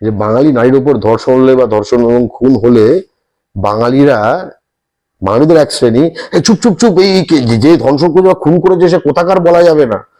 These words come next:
ও যে ধর্ষণ ও খুন করেছে তাকে নির্দোষ বলতে হবে, বলির পাঠা বলতে হবে।"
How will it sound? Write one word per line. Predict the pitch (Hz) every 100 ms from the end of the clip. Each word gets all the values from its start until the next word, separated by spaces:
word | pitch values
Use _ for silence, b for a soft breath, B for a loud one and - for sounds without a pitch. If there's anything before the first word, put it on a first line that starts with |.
| b
ও | 160
যে | 185
ধর্ষণ | 151 160 202 202
ও | 202
খুন | 208 214
করেছে | 214 220 202
তাকে | 196 196
নির্দোষ | 202 190 262 233
বলতে | 254 208
হবে, | 214 185
বলির | 196 226
পাঠা | 202 220
বলতে | 214 196 165
হবে।" | 139 113